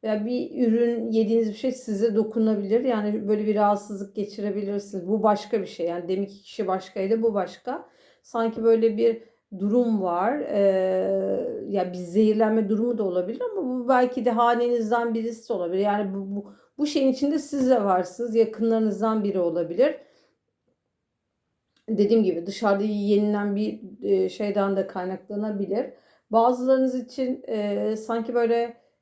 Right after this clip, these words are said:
Ee, çok farklı yere yöneleceksiniz sevgili akrepler. Çok farklı. Yani, e, böyle sanki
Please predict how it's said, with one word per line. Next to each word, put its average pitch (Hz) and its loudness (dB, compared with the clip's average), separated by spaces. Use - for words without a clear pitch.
Ee, 208 0
çok - 0
farklı 302 0
yere 285 4
yöneleceksiniz 190 -4
sevgili 208 0
akrepler. 196 -6
Çok 285 -4
farklı. 196 -2
Yani, 226 0
e, 208 2
böyle 226 2
sanki 247 0